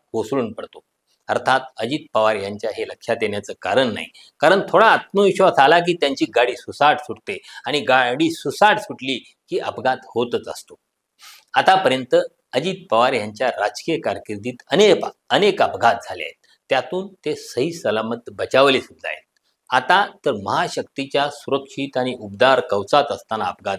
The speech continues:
झालाय. मित्र कोण आणि शत्रू कोण हे कळेनासं झालंय.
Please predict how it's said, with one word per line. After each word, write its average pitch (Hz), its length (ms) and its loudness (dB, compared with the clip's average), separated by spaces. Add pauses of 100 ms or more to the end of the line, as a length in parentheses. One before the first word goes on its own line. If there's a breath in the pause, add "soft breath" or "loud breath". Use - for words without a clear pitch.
झालाय. 78 240 -8 (640)
मित्र 160 280 2
कोण 104 400 -4
आणि 104 140 -8
शत्रू 160 420 0
कोण 101 240 -6 (100)
हे 110 60 -10 (140)
कळेनासं 120 480 2
झालंय. 78 260 -16